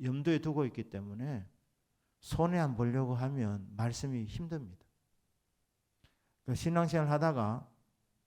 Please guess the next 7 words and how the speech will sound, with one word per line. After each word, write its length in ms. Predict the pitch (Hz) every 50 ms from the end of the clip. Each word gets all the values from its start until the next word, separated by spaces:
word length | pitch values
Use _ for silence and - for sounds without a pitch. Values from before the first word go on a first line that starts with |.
| _ _ _ _ _ _ _ _ _ _ _ _ _ _ _ _ _ _ _ -
말씀대로 760 | 113 123 127 139 143 139 - - 160 165 160 165 156 151 151
산다는 540 | 151 131 143 147 147 156 156 156 151 143
것은 580 | 127 139 127 - 131 104 104 110 123 139 - - - _ _ _ _ _ _ _ _ _ _ _ _ _ _ _ _ _
이 100 | - 135
말씀을 520 | 123 117 120 135 151 147 - 175 170 165 160
지킴으로 540 | 160 - 165 156 - 170 160 156 143 139 131
인하여서 760 | 123 123 123 120 117 110 110 107 - 139 131 127 110 113